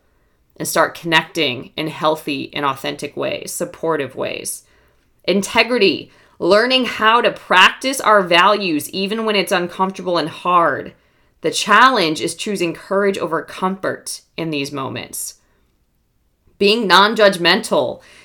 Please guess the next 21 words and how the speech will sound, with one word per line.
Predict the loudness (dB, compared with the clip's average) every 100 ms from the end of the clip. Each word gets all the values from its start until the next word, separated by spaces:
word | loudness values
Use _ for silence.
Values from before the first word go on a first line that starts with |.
| -2
means | 2 2
learning | 4 4 4 2
how | 2
to | 2
give | 2 4 4 4
and | -2
receive | -2 -4 -6
help. | -2 2 2 0 -12 _ _ _ -6
And | -2
the | 0
challenge | 0 2 4 4 2 0 -2
is | 2
letting | 4 4 2
go | 4 6 6
of | 2
the | -2
helper | -4 0 0 2 0
and | 0 -4
fixer | -6 -6 -4 -2
identity | 0 0 2 0 0 -4 -4 -6 -8 _ _ _ _ -2
and | 0 2 2 0 -2 -6